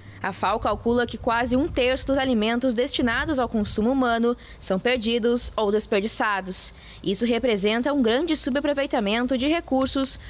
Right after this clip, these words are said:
como sementes, fertilizantes, água e energia.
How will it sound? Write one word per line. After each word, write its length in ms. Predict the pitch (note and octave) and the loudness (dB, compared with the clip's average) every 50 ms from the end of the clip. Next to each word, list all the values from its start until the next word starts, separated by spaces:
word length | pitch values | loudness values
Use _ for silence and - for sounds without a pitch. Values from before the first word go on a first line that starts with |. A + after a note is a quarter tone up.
| - - | -14 -6
como 220 | - A4 G#4+ G4+ | -2 0 2 2
sementes, 720 | - - C4 G#3 G3 G3+ A3 A#3+ B3 B3 C4 B3+ B3 - - | 2 2 0 0 0 0 0 0 0 0 0 -2 -2 -2 0
fertilizantes, 920 | - F#3+ F#3 - A3 B3 A#3 G#3+ A3 G#3+ G#3+ A3 A3+ - B3+ B3 - - - - - - | 0 0 0 0 -2 0 0 0 0 0 0 0 0 0 0 0 -2 -4 -8 -10 -18 -12
água 540 | - - G3 G3+ G#3+ A3 A3 A#3+ A#3+ A#3 - - - | -6 -4 -2 -2 -2 -2 0 0 2 0 0 -2 -4
e 160 | C#4+ C#4+ B3+ | -2 0 0
energia. 680 | A3 G3 G3+ G#3 A3 - A3+ A3 G#3+ G#3 G3 F#3 F3+ | 2 2 2 2 2 2 0 0 2 2 2 2 0